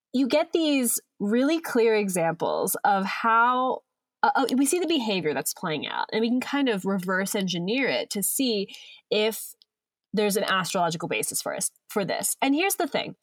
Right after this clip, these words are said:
We all do <laughs> this. I mean, even, okay, literally, everyone, literally just last night when I was kind of losing my mind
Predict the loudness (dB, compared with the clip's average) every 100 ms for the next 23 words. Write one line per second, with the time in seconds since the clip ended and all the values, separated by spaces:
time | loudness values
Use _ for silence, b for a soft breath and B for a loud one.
0 | B B B B B 0 2 4 4 6
1 | 4 2 0 0 2 2 2 2 2 2
2 | 0 2 2 0 -4 _ -2 0 2 2
3 | 2 2 2 2 0 -4 -2 0 2 2
4 | 0 0 0 2 2 0 0 -2 0 0
5 | 0 -4 -2 -4 -6 -4 -4 -2 -2 -2
6 | -2 -2 -2 -2 -2 -2 -2 -2 -2 -2
7 | -2 -4